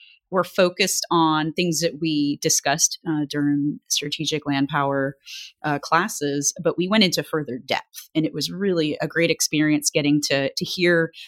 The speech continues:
from the experts and, and course authors, uh, their take on different, uh,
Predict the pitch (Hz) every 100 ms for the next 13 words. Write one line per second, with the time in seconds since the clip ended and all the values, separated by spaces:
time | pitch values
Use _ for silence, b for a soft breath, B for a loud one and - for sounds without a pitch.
0 | B B B _ - 185 170 160 156 -
1 | 175 - 165 165 - 160 160 151 - 170
2 | - 185 175 165 160 160 160 165 147 147
3 | - b b b 165 147 143 151 170 170
4 | 175 - 175 170 175 165 156 151 151 151
5 | 143 143 - 135 -